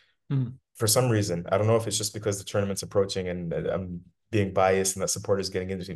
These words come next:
Speaker 2: in me, but rationally, it feels like there, there's something special happening there. Other than that, <clears throat> you know, your perennial dark horses are Burkina Faso and Mali. Mali have the deepest midfield, uh,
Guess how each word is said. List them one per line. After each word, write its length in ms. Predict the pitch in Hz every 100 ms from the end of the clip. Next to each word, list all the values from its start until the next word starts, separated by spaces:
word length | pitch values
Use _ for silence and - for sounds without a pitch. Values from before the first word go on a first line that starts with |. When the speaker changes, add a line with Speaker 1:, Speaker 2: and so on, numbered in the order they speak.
| -
Speaker 2:
in 180 | 101
me, 100 | 92
but 260 | 87 95 - - - -
rationally, 540 | 107 127 - 95 90 80
it 100 | 90
feels 300 | - 113 104
like 200 | 90 85
there, 280 | 98 90 -
there's 180 | 101 95
something 260 | - 101 95
special 340 | - 90 90
happening 340 | 90 85 85
there. 240 | 85 104 110 _ _ _ _ _ _ _ _ _ - - _
Other 180 | 131 139
than 160 | 151 110
that, 240 | 101 - - -
<clears throat> 140 | -
you 80 | -
know, 60 | 107
your 160 | 104
perennial 360 | 104 113 110 104
dark 240 | 101 98
horses 300 | - 98 95
are 100 | 92
Burkina 360 | 87 87 98 90
Faso 340 | 87 87 90
and 80 | 85
Mali. 320 | 85 85 85 - _ - _ -
Mali 440 | 107 120 113 110 - -
have 280 | 107 98 - _ _ _ _ _ 110
the 160 | 123
deepest 380 | 107 107 104 -
midfield, 500 | 92 - 90 92 - _ _
uh, 440 | 90 87 87 87